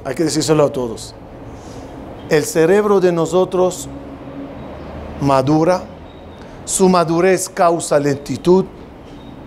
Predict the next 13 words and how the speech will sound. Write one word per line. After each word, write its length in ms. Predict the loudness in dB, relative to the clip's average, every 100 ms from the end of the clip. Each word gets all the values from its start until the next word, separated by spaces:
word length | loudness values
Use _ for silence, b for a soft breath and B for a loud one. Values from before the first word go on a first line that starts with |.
| -18 -16 B B B
la 160 | 4
lentitud 720 | 6 4 0 -4 0 2 2 2
es 360 | 2 2 -2 -12 -18 -8 0
ventaja 560 | 0 2 2 2 2
y 40 | 2
desventaja 840 | 0 0 0 2 2 2 0 -2 B B
de 160 | 0
tomar 400 | 4 4 4 4
decisión 720 | 2 -2 -6 -4 2 2 2 -4 -18 -18 -6
y 100 | -4
segura, 640 | 2 4 6 6 6 2 -4 -20 _ -20 -20 -20 -20 -20 -20 -20 0
pero 300 | 2 4 4
lenta. 640 | 4 2 0 -2 -2